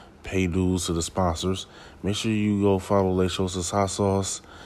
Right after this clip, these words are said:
and make sure to go shop at lechosas hot sauce dot com, w w w dot lechosas hot sauce dot com.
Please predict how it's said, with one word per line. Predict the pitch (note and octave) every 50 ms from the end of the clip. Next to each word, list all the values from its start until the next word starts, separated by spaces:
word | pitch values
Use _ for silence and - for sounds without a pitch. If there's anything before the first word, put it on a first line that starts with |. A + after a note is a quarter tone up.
| - - - -
and | D2 E2
make | F2+ F2+ F2+
sure | F2+ G2 F#2 F2+
to | F2+
go | E2+ E2 D#2+
shop | D#2+ - - - A#2 A2 G2+ -
at | B1+ D#2 F2 D#2
lechosas | D2+ E2 E2+ E2 - - E2 D#2 D#2+ E2 D2+ -
hot | - E2+ D#2 D#2
sauce | - - D#2+ D#2 D2+
dot | - - D#2 D#2 D2+
com, | - - E2 D#2 D2+ D2 D2
w | C#2+ F2+ F2+ F2+ F2+ F2+
w | E2 F2 E2 D#2+ D#2+ E2
w | D2+ D#2 E2 D#2+ D2 D2+ D2 D2+
dot | C#2+ C#2+ D#2 D2+ C#2 -
lechosas | - D#2+ E2 D#2 - - E2 D#2+ D#2 - - C#2+ D2 - - - - - - - - -
hot | - - - F2+ F2+ D#2
sauce | - - - E2 D#2 D#2 D2+
dot | C#2+ D#2 D#2 D2+ D2
com. | - - F2 E2+ E2+ E2+ F2 E2+